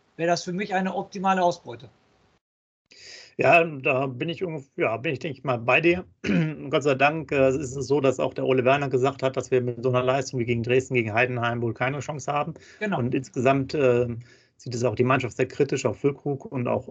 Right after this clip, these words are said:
Speaker 2: äh, unser Freund Bittencourt haben kritische Interviews, äh, dazu gegeben für, für die Einstellung. Also ich fand auch mal klar, weil Füllkrug gesagt hat, das müssten wir einfach klarer dann auch spielen. Und genau das
Speaker 1: Genau.
Speaker 2: ist es, was ich eigentlich jetzt die, äh, letzten zehn Minuten mal so angesprochen habe.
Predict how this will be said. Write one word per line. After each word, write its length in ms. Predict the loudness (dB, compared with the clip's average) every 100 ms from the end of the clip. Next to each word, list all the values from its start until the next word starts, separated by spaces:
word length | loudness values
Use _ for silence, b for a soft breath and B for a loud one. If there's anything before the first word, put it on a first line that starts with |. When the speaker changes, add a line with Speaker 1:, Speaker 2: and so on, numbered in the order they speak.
| -6
Speaker 2:
äh, 260 | -2 0 -2 -6 -10 -2
unser 180 | 0
Freund 240 | 2 2 2
Bittencourt 400 | 2 2 2 2
haben 280 | 2 0 -2
kritische 360 | -2 -4 -4
Interviews, 640 | -4 2 2 2 0 -2 -2
äh, 240 | 0 2
dazu 260 | 2 2 0
gegeben 420 | 2 4 4 2
für, 300 | 0 0 0
für 140 | 0
die 120 | 0
Einstellung. 600 | 2 0 -2 -2 0 0 B B B -2
Also 160 | 4
ich 80 | 6
fand 140 | 4 0
auch 80 |
mal 160 | -2 -2
klar, 280 | 4 6 6
weil 140 | 4
Füllkrug 300 | 0 -6 -8
gesagt 260 | -4 -4 -4
hat, 100 | -4
das 140 | -4
müssten 260 | -4 -6 -2
wir 120 | -2
einfach 260 | -2 -6 -10
klarer 420 | -2 2 2 2
dann 160 | 0
auch 140 | -2 -6
spielen. 340 | -8 -4 -4
Und 140 | -4 -4
genau 180 | 0
das 120 | 2 2
Speaker 1:
Genau. 100 | 0
Speaker 2:
ist 80 |
es, 240 | -4 -8 -4
was 160 | -2
ich 140 | 0 0
eigentlich 160 | 0
jetzt 240 | -2 -4 -4
die, 180 | -4 -2
äh, 280 | -4 -2
letzten 440 | -2 -4 -6 -8 -8 _ _ _ _ _
zehn 160 | 2
Minuten 220 | 4 2
mal 120 | 0 -2
so 60 |
angesprochen 540 | -2 -4 -6 -4 -2 -2
habe. 200 | -2